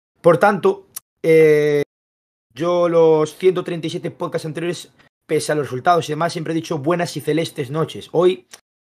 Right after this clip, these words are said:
me apetecía decir buenas y malas noches porque, eh, la verdad es que lo que hemos visto hoy en Balaidos es un equipo en caída libre. Eh, tres de dieciocho puntos,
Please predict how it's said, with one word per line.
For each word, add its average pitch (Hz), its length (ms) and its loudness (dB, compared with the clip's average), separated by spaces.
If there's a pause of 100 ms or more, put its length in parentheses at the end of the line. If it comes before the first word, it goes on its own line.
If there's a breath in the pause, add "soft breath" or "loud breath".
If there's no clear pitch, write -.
(420)
me 196 40 -18
apetecía 226 300 2
decir 196 240 4
buenas 185 260 0
y 185 140 0
malas 175 400 0
noches 175 320 -6
porque, 117 500 -6 (720)
eh, 135 720 2 (100)
la 135 120 -2
verdad 139 160 2
es - 80 -16
que 143 180 -2
lo 131 160 -2
que 151 80 -6
hemos 135 160 -6
visto 135 160 -8
hoy 135 60 -2
en 123 80 -6
Balaidos 131 580 -2 (680 soft breath)
es 143 500 0
un 160 120 -2
equipo 160 600 4
en 139 180 -4
caída 139 300 2
libre. 101 380 -8 (100)
Eh, 127 460 0
tres 170 180 -2
de 160 220 0
dieciocho 156 400 -6
puntos, 185 480 -4